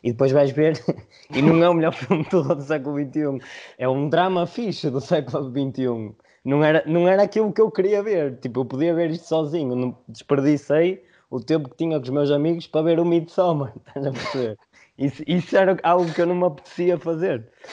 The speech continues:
Preferia ver o, sei lá, meu. Preferia, eu preferia ver o Só, por exemplo. Preferia ver o Só, o primeiro.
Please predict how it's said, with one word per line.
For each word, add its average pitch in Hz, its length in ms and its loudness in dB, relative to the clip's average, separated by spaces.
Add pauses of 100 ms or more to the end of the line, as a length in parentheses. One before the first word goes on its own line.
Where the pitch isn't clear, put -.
(380)
Preferia 156 400 4
ver 160 260 4
o, 151 600 -2 (1600)
sei 175 100 0
lá, 123 280 -4
meu. 113 180 -8
Preferia, 254 360 0
eu 254 100 -6
preferia 285 280 -4
ver 277 120 -2
o 269 80 0
Só, 262 340 0
por 202 180 -6
exemplo. 185 600 -4
Preferia 190 340 2
ver 190 180 2
o 180 80 0
Só, 180 440 0
o 147 80 -6
primeiro. 135 480 0